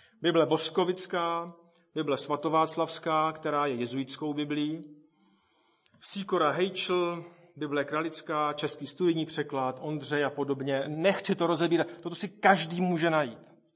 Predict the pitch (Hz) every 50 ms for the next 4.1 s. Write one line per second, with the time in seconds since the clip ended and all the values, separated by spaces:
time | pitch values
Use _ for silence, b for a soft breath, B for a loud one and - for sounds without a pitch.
0 | _ _ _ _ _ _ 156 151 139 180 180 - - 175 170 170 151 160 160 160
1 | 151 123 107 - B B B B B B B B 143 151 160 165 156 135 - B
2 | B B B B B _ - 113 - 214 247 233 175 135 147 151 170 226 226 -
3 | - 196 185 - 202 190 190 175 147 151 190 208 180 - - - - 110 107 -
4 | -